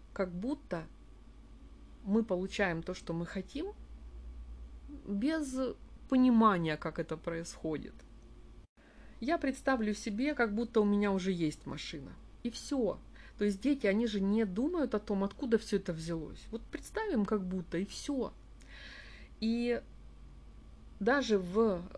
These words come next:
магических работах есть, э, вот этот принцип магического мышления. Он там вписан просто во все эти работы. Вот, например, в рунах, да? В рунах я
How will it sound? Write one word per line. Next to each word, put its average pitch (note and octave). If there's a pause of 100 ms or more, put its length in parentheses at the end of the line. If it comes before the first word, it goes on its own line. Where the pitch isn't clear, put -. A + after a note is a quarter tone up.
магических G3+
работах F#3 (400)
есть, G#3 (200)
э, - (540)
вот F#3+
этот G3+
принцип G3 (300)
магического E3
мышления. D#3
Он F3+
там E3+ (800)
вписан E3+ (240)
просто E3 (160)
во F3
все F3
эти D#3
работы. G3 (480)
Вот, F#3
например, F#3+
в E3+
рунах, E3
да? A#3+ (380)
В F3+
рунах E3+
я A#3+